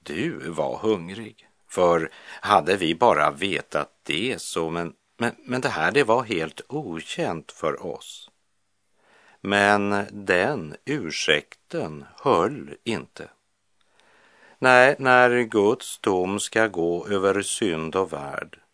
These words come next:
så kommer inte du någon vart med dina ursäkter.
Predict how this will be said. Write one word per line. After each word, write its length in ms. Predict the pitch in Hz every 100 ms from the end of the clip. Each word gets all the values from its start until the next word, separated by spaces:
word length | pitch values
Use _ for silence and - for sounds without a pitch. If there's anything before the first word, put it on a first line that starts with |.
| _ _ _ _ _ -
så 260 | - 120
kommer 760 | - 107 95 95 101 98 95 -
inte 480 | 120 92 _ - 95
du 260 | 92 80
någon 640 | 82 107 90 76 85 98 87
vart 500 | 127 95 - - -
med 300 | 98 85 78
dina 440 | 101 82 71 71 -
ursäkter. 920 | 113 95 - 135 - _ - -